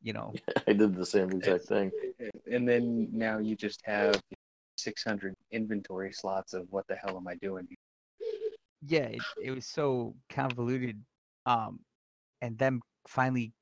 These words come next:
Speaker 1: giving us a reason to clean up our inventory is great. Um, and the other problem is the R N G on top of R N G with the fucking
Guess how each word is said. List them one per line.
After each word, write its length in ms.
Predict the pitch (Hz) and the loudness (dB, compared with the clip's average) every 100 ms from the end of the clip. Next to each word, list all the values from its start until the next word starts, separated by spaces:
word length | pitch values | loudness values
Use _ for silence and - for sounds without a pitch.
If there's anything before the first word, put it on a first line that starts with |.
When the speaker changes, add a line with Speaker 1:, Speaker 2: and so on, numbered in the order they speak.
| _ | _
Speaker 1:
giving 220 | 135 120 120 | 0 2 0
us 140 | - | -2
a 40 | 110 | -4
reason 460 | 117 113 120 110 | -2 -2 -4 -4
to 80 | 104 | -4
clean 300 | - 123 113 | -4 -2 2
up 140 | 113 | 2
our 140 | 104 101 | 0 -4
inventory 720 | 110 110 - 110 101 98 92 _ _ _ _ _ _ - | -4 -4 -2 -2 0 -4 -10 _ _ _ _ _ _ -4
is 360 | 110 104 104 | -2 -2 -8
great. 460 | - 113 110 104 101 _ _ 113 | -6 2 4 4 2 _ _ -2
Um, 360 | 110 101 98 _ _ - | -2 -4 -8 _ _ -12
and 320 | 117 107 101 - - _ _ _ _ - | -10 -10 -12 -16 -20 _ _ _ _ 0
the 80 | 143 | 4
other 120 | 147 | 4
problem 280 | 143 135 123 | 6 6 6
is 140 | 110 | 0
the 140 | 113 - | -2 2
R 220 | 120 123 | 4 4
N 120 | 117 | 2
G 260 | 113 110 107 | -2 -4 -4
on 120 | 107 | -2
top 200 | 110 107 - | 0 0 0
of 60 | |
R 220 | 120 113 110 | 0 0 0
N 140 | 104 | -4
G 280 | 107 117 107 | -4 -4 -2
with 160 | 104 - | -6 -6
the 60 | |
fucking 440 | - 107 107 104 | -2 -2 -2 -6